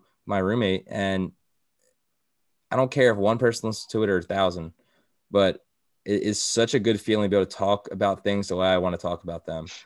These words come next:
and have an outlet to do so. So it's been great to have that and learn how to be in front of the camera, learn how to edit things and make great graphics and stuff like that. And, uh, so I, it's almost like its own business. It really is, because you're, if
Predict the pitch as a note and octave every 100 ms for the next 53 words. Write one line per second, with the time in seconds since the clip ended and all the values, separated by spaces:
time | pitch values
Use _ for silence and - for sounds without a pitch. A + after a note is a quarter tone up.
0 | - - F2 G2 G2 E2 F#2+ G2 A2 F#2
1 | F#2 F2+ F#2 - E2 D#2 - _ _ _
2 | _ - F2+ F2 E2+ - _ _ _ _
3 | - G#2 F#2+ A#2+ G2+ F#2+ G2 A2 - -
4 | G#2+ G2+ G#2 G#2+ A2 F2+ G2 F#2+ G2+ G#2
5 | F#2 G2 F#2+ - F#2 E2+ - F2 F#2+ F2+
6 | - C3+ C3+ B2+ B2 A#2+ G#2 G2 F#2+ F2+
7 | - F2 E2+ - - - _ - A#2 A#2+
8 | - A2+ A#2 A2+ A2+ G2+ F#2 F2+ G2+ F#2
9 | C2+ A2 A2 - A2+ - G2 - G2 F#2+
10 | F2+ F#2+ G#2 A#2 - - G2 G2 F#2 F#2
11 | F2+ F2 - _ - - G2 F2+ - _
12 | _ _ _ _ - G#2+ G#2 D3 D#3+ D3+
13 | G#2+ G#2+ A2+ A2 A2 D3 - - F#2+ G2
14 | A#2 B2+ G2+ - F#2 F#2+ G2 G2 - -